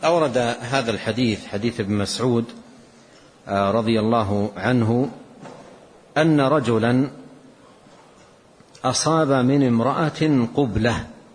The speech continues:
أصاب من امرأة قبلة، والرجل جاء في بعض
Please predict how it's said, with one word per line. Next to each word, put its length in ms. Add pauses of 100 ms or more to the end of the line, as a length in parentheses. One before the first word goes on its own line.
(120)
أصاب 720
من 200
امرأة 680
قبلة، 360 (1080)
والرجل 880
جاء 300
في 260
بعض 300